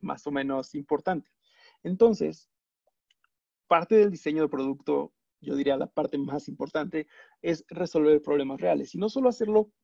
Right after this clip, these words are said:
porque sí, que es lo que muchas veces llegamos a tener como este problema. En-, así que vamos a intentar hacer, a solucionar este tema. ¿Cómo hacemos que una persona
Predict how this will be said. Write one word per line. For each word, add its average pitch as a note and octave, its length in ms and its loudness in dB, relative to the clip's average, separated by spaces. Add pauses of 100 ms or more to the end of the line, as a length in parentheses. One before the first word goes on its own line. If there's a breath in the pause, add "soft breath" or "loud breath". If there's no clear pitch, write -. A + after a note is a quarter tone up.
(160)
porque D3+ 300 -2
sí, - 240 -6 (540)
que G3 60 2
es G#3+ 80 0
lo A3+ 100 -2
que G3+ 140 4
muchas F#3+ 380 -4
veces F3 180 -6
llegamos C#3 400 -2
a C#3 60 -8
tener B2+ 280 -6
como C3 180 -8
este - 140 -14
problema. F3+ 340 -2 (680 soft breath)
En-, E3+ 240 -14
así F3+ 260 -2
que G3+ 240 4
vamos A3 220 0
a - 20 4
intentar E3+ 420 0
hacer, F#3 280 -4 (800)
a D#3 100 -6
solucionar F3+ 500 -2
este A3 200 0
tema. C#3 280 0 (140)
¿Cómo C#4 180 0
hacemos G3+ 520 -2 (440)
que D#3 140 -2
una F3+ 260 0
persona E3 560 -4